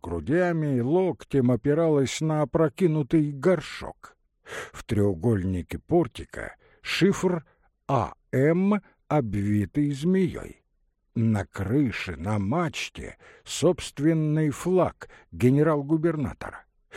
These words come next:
Перед крыльцом стояли две пушки.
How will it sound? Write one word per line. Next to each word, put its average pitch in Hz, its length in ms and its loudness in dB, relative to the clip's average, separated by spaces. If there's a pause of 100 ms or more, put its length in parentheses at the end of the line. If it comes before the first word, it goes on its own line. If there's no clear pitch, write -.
(260)
Перед 123 380 6
крыльцом 127 720 0
стояли 180 680 2 (240)
две 107 400 0
пушки. - 640 -14